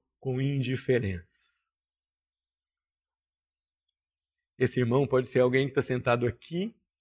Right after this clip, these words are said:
esse irmão pode ser alguém na sua família. E hoje o Senhor convida você a tomar uma decisão. Tome a decisão agora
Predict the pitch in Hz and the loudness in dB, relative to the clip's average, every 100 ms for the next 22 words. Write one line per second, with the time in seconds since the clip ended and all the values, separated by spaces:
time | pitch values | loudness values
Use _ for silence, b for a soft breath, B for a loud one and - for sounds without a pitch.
0 | _ _ _ 135 131 123 139 135 135 131 | _ _ _ -2 2 2 2 2 2 0
1 | 120 123 131 123 123 117 - 143 143 160 | 0 -2 -4 -8 -8 -8 2 4 4 -2
2 | 127 113 107 95 - _ _ _ _ _ | -2 0 0 -2 -10 _ _ _ _ _
3 | 123 123 127 113 123 127 - 110 131 139 | 6 8 8 4 -2 0 -2 0 4 6
4 | 127 123 - 131 135 135 - - - 110 | 6 2 8 10 10 6 -10 -8 -4 0
5 | 117 127 139 123 127 - 120 104 90 - | 4 4 2 2 0 2 2 4 2 -4
6 | _ _ _ _ _ _ _ 135 156 170 | _ _ _ _ _ _ _ 4 6 6
7 | 151 135 147 147 - 139 117 120 110 87 | 4 6 4 4 -2 -2 4 4 4 -2
8 | 85 | -8